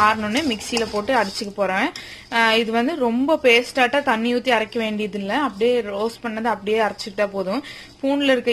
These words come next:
ஈரப்பதம்லாம் இருக்கும், அதுவே கொஞ்சம் ஒண்ணு சேர்ந்து வரும். ரொம்ப grind பண்ணிட்டோம் அப்படின்னா நடக்கலையில இருந்து எண்ணெய் பிரிஞ்சு வர்ற மாதிரி இருக்கும். So அதனால இப்ப இதை நான் ரை-, அ, மிக்சியில அரைச்சிட்டு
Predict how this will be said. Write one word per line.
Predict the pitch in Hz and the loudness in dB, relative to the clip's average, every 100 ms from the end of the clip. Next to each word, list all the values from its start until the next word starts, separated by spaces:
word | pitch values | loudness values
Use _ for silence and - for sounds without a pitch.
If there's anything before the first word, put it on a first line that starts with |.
| 226 | 2
ஈரப்பதம்லாம் | 240 247 233 220 214 233 | 0 2 0 0 0 2
இருக்கும், | 214 202 269 247 | 0 -2 -2 0
அதுவே | 214 233 233 | 2 0 0
கொஞ்சம் | 226 208 202 | -2 0 -2
ஒண்ணு | 208 226 | -2 -4
சேர்ந்து | 220 202 196 | -4 0 0
வரும். | 196 262 - - - - 233 | 0 -2 -8 -20 -20 -6 -2
ரொம்ப | 247 311 | 2 2
grind | 262 254 247 247 | 2 2 2 0
பண்ணிட்டோம் | 240 233 254 | -2 0 0
அப்படின்னா | 220 220 214 226 339 262 | 0 -2 -2 0 0 2
நடக்கலையில | 220 233 247 247 220 | 0 2 2 2 0
இருந்து | 214 214 269 370 - - 220 | -2 0 -2 -2 -14 -16 -4
எண்ணெய் | 220 240 247 | -2 0 -2
பிரிஞ்சு | 233 226 214 | -2 0 0
வர்ற | 202 202 202 | 0 0 -4
மாதிரி | 208 220 202 | -2 -2 -4
இருக்கும். | 196 196 220 320 - - - | -4 -4 -4 -4 -12 -20 -4
So | 247 226 | 2 4
அதனால | 220 214 208 294 | 2 0 0 -2
இப்ப | 277 240 | 0 -2
இதை | 220 208 | 0 -2
நான் | 196 202 | 0 2
ரை-, | 202 208 | 2 2
அ, | 214 202 196 202 - _ - - 220 | 2 4 4 0 -8 _ -20 -10 -8
மிக்சியில | 226 - 269 226 339 - - - | -6 -2 2 4 2 -6 -10 -2
அரைச்சிட்டு | 208 254 - 254 | 0 0 -2 -4